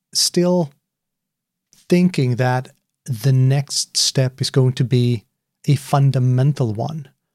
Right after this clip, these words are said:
All these op-, new operating systems have all been small steps forward. Uh, we, we need a new leap. We need to take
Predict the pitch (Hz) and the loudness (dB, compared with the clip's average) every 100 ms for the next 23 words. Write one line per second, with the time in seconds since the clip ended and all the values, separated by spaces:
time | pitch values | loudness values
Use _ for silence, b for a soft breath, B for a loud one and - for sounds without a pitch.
0 | _ - 147 180 151 139 139 123 - 151 | _ 0 2 2 2 2 0 -2 -6 -4
1 | 147 139 143 139 135 135 123 127 - 120 | 0 2 4 2 0 -2 -2 -4 -4 -6
2 | - 127 120 147 139 143 117 123 120 117 | -2 -4 -2 -2 0 0 -2 -2 -2 -6
3 | _ _ - - 143 139 139 139 139 _ | _ _ -8 -4 0 0 2 0 -4 _
4 | - - - 123 - - 139 120 117 - | -10 -6 -4 -6 -6 -6 -4 -4 -8 -4
5 | 135 147 - 170 151 175 160 170 147 147 | -4 -4 -10 -4 -2 2 2 2 2 0
6 | 147 139 131 127 123 123 _ _ - 117 | 0 0 2 0 0 -4 _ _ -8 -2
7 | 139 156 135 - 139 135 135 - - 143 | 0 0 -2 -2 2 2 0 -6 -2 0
8 | 131 - - | 0 -2 -18